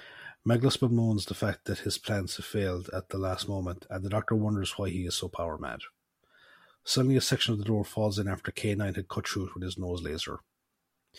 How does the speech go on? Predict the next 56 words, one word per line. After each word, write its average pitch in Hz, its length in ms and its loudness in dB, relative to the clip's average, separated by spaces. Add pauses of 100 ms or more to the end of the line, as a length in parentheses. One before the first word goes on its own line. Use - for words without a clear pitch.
(380)
Meglos 127 320 6
tries 123 220 6
to - 80 0
make 110 160 2
a 104 40 0
break 104 260 2
for - 140 -2
it, - 140 -4 (100)
but - 80 -4
his 98 120 2
human 120 260 4
body 107 300 4
again 107 300 0
rebels 101 360 0
against 90 280 -6
his 92 120 -6
control. 82 460 -6 (680)
With 104 120 2
no 117 160 6
other 135 140 8
choice, 104 420 2
Meglos 113 380 4
separates 110 500 0
himself 101 340 -2
from 101 200 -6
the 95 60 -2
human 92 400 -2 (340)
and 101 120 0
reverts 104 340 2
to 107 100 -2
a 98 40 2
slug-like 110 540 2
entity 95 320 -2
which - 220 -6
crawls 98 340 -4
out 92 140 -2
of 87 100 -6
the 87 80 -6
room. 82 240 -10 (540)
The 110 80 0
Doctor 107 160 2
says 127 240 4
there 117 100 4
is 107 100 2
no 117 140 4
time 107 240 -2
to 107 100 -2
waste, 92 380 -2 (100)
and 95 120 -4
he 101 40 0
leads 101 220 0
everyone 110 300 2
back 107 200 0
to - 80 -6
the 98 60 -2
tardis, 92 440 -2